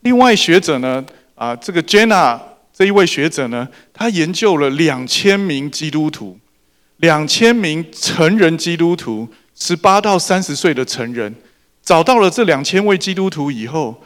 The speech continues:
他再去找他们的父母，那他就发现说，这个为什么这些十八到三十岁年轻的成人，他长大离开父母了以后，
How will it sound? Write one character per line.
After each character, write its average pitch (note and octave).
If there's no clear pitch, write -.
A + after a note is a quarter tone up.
他 -
再 G3+
去 G3
找 F#3+
他 G3
们 G3
的 D3
父 F#3+
母， G#2
那 A3
他 A3
就 A#3+
发 A3+
现 A3+
说， G#3+
这 D4
个 A3+
为 C#4+
什 E3
么 C#3
这 -
些 A#3
十 -
八 A3
到 A3
三 G#3
十 E3
岁 G3
年 D#3
轻 A3+
的 F#3+
成 D3+
人， D3+
他 G#3
长 D3
大 G3
离 E3
开 G#3+
父 A3+
母 C#3
了 B2+
以 A2
后， C3+